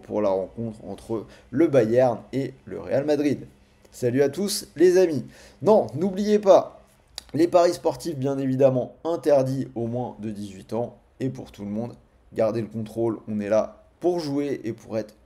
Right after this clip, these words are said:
encore plus passionné de notre sport, encore mieux analyser les matchs et mieux connaître le football.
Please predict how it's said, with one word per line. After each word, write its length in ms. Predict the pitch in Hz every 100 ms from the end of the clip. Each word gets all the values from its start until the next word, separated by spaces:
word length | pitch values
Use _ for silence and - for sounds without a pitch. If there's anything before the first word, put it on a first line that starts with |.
| -
encore 460 | 185 190 147 131
plus 400 | - 123 123 - -
passionné 580 | 101 - - 104 107 - 101
de 100 | 104
notre 320 | 98 98 101
sport, 420 | - - 107 -
encore 340 | 110 107 95 92
mieux 300 | 107 123 - -
analyser 500 | 110 104 107 107 113
les 140 | 92
matchs 320 | 101 113 - - - - -
et 140 | 120
mieux 320 | 107 131 156 -
connaître 520 | - 113 120 131 127 -
le 220 | 98 120
football. 600 | 127 - 117 107 123 127